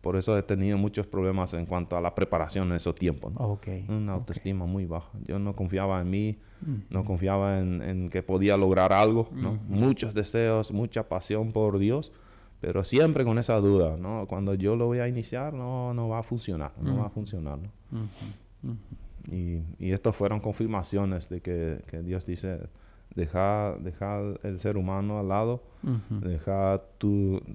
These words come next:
Speaker 1: tu carne, todo, eh, yo te llamé", ¿no?
Speaker 2: Ujú,
Speaker 1: Y,
Speaker 2: ujú,
Speaker 1: y
Speaker 2: ujú.
Speaker 1: eso, eso me hizo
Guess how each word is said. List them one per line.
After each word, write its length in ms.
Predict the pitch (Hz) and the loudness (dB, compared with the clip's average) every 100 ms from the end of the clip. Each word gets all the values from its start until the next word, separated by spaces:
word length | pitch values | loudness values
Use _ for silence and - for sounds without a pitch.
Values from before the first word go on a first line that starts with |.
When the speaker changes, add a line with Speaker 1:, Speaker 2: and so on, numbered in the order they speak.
| - - | -16 -4
Speaker 1:
tu 120 | - 101 | -2 4
carne, 520 | 104 104 104 104 101 | 6 6 6 4 4
todo, 560 | 101 110 113 113 107 - | 4 4 4 4 0 -4
eh, 180 | 80 85 | -6 -2
yo 180 | 92 98 | -2 -2
te 160 | 104 | -2
llamé", 380 | 98 80 80 71 | 0 -2 -2 -4
¿no? 140 | 67 98 | -6 0
Speaker 2:
Ujú, 460 | 165 117 120 110 - - | 2 4 2 0 -2 -4
Speaker 1:
Y, 60 | |
Speaker 2:
ujú, 320 | 131 107 120 107 - | -4 -2 -4 -6 -6
Speaker 1:
y 220 | 90 82 | -4 0
Speaker 2:
ujú. 80 | 85 | 0
Speaker 1:
eso, 300 | 90 - 90 82 69 | -2 -2 -2 -2 -4
eso 220 | 67 101 | -6 -4
me 180 | 98 90 | -2 -2
hizo 360 | 85 95 82 73 | -4 -4 -4 -6